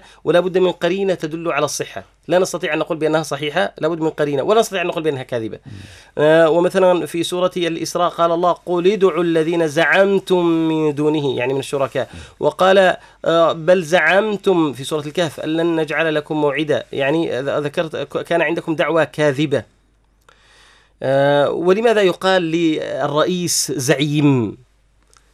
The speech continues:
Speaker 1: آه، وللمتكفل بأنه زعيم، لماذا؟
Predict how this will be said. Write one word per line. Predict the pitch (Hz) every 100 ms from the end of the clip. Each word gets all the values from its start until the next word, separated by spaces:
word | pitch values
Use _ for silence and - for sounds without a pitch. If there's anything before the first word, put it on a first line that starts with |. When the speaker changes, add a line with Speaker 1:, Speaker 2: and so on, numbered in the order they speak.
| _ 110 107 147
Speaker 1:
آه، | 156 156 156 143
وللمتكفل | 131 151 156 151 156 160 170 - 156
بأنه | 135 147 151 151
زعيم، | 131 139 147 156 156 131 110
لماذا؟ | 147 156 156 127